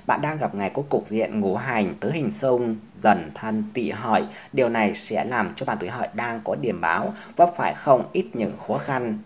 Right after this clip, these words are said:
trở ngại do nhiều điều không may xảy đến.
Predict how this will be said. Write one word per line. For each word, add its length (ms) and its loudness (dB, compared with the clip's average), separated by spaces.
trở 160 2
ngại 340 -2
do 340 6
nhiều 280 4
điều 220 4
không 360 -2
may 200 2
xảy 260 -4
đến. 380 0